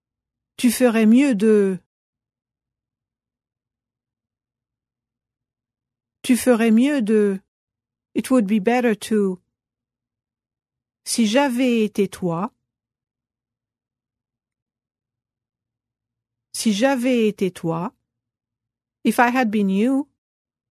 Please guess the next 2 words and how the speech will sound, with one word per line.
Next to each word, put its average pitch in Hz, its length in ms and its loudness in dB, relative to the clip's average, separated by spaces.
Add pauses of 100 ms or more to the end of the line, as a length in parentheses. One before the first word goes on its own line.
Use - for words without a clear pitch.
(1400)
Pas 330 140 2
nécessairement. 254 840 0